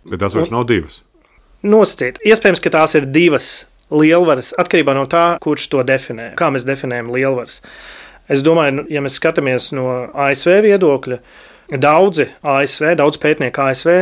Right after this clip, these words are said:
Speaker 2: redzētu divas lielvaras, A S V un Ķīnu. Viņi šeit neredzētu Krieviju kā lielvaru. Ja mēs skatāmies no Krievijas viedokļa, Krievija noteikti redz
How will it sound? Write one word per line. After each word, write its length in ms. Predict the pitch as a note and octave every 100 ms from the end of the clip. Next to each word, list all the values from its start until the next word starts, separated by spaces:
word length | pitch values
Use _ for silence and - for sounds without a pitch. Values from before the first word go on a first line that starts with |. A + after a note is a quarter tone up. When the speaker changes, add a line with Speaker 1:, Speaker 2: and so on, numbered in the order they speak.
| F3
Speaker 2:
redzētu 480 | - C#3+ C#3+ B2+ A#2+
divas 300 | C3 C#3 C3
lielvaras, 400 | D3+ F3 D#3 B2 -
A 60 | C3 C3
S 80 | -
V 140 | C3
un 80 | B2
Ķīnu. 400 | - B2 A#2+ - _ _
Viņi 180 | B2+ A#2+ -
šeit 180 | B2
neredzētu 400 | D3+ C3 C3 B2+
Krieviju 380 | - C3 A#2+ A#2
kā 80 | C#3+ B2+
lielvaru. 400 | B2+ A2 D3+ - _ _ - - - - - - _ -
Ja 160 | C3+
mēs 240 | C3+ C3 - - -
skatāmies 420 | C#3 C3 B2 A#2+
no 140 | C3+ -
Krievijas 380 | F#3 F3+ C#3+ D3+
viedokļa, 380 | C#3+ B2+ A#2+ -
Krievija 320 | C#3 C3 B2
noteikti 640 | C#3+ D#3 C#3 B2+ - - - C#3+
redz 460 | C3 B2+ A#2 -